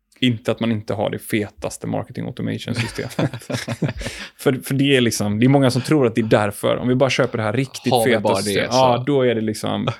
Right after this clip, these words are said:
Speaker 1: då kommer det bara spruta ut pengar här om vi köper det.
Speaker 2: Ja.
Speaker 1: Det kan säkert vara jättebra för jättemånga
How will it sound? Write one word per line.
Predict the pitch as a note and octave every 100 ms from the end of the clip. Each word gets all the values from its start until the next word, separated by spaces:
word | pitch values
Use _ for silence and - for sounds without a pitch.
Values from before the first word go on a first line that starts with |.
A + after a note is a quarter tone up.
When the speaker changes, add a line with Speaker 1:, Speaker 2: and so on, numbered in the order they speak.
| - - -
Speaker 1:
då | C3 C3+
kommer | C#3
det | C3+
bara | B2
spruta | - C3+ C#3 C3 G#2 C3
ut | B2+ -
pengar | G#2+ G#2 A#2
här | A2+ -
om | A2+
vi | A2+
köper | A2 G#2 -
det. | - _ _ -
Speaker 2:
Ja. | G#2 G2 _ _ _ _ _ _ _ _ C#3
Speaker 1:
Det | D3+
kan | F#3
säkert | G#3 F3
vara |
jättebra | F3+ - B2 C#3 C#3 E3+ C3+
för | C3
jättemånga | C#3+ C3 A2+ C3